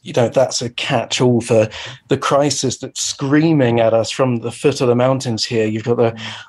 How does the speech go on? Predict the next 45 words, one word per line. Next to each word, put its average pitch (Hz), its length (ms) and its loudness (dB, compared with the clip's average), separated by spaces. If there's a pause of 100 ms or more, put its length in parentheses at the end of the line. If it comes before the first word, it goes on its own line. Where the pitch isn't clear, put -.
war 131 200 4
in 123 140 0
Ukraine, 139 600 2
energy 143 340 2
crisis, 143 480 -2
cost 135 200 -8
of 135 120 -6
living 139 300 4
crisis, 131 680 0
and 131 260 2
then, 135 140 6
of 131 100 -4
course, 131 460 -2 (420)
this - 260 0
mention 147 360 2
of 127 80 2
a 131 60 0
global 139 440 2
recession 143 520 0
we're 127 100 -2
just 127 240 -2
about 127 260 2
to 127 140 -4
slip 139 560 0
into. 131 440 0 (280)
And, 151 120 4
of 135 140 -4
course, 180 460 2
I 160 60 2
mean, 147 220 -2 (200)
the 160 280 -4
implications 156 720 0
of 131 100 0
the 143 80 -4
pandemic, 123 580 2
it 131 240 -8
just - 280 -4
will 151 300 4
not 131 380 2 (120)
go 123 340 4
away, 120 380 2 (240)
and 135 160 -2
not 147 180 2
least 143 240 0
the, 131 180 -2